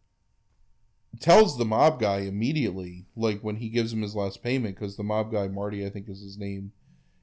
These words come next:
is like, "Oh, you know, you're a really good guy, like, it's been a pleasure," and he's like, "I never wanna see you again.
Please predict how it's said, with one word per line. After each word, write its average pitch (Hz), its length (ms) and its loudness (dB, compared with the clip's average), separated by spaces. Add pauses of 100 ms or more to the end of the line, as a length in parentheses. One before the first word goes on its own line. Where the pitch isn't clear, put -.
(120)
is 113 160 -2
like, 123 160 2
"Oh, 190 200 10
you 151 160 4
know, 135 160 4
you're 117 200 2
a - 20 -2
really 120 160 0
good 110 180 -4
guy, 113 380 6
like, 104 180 0
it's 107 100 -12
been 104 140 -4
a 95 40 -4
pleasure," 107 560 0
and 98 80 -4
he's 107 180 -6
like, 104 120 -4
"I 107 60 0
never 104 200 -4
wanna 92 200 -6
see - 200 -6
you 113 160 2
again. 104 540 -4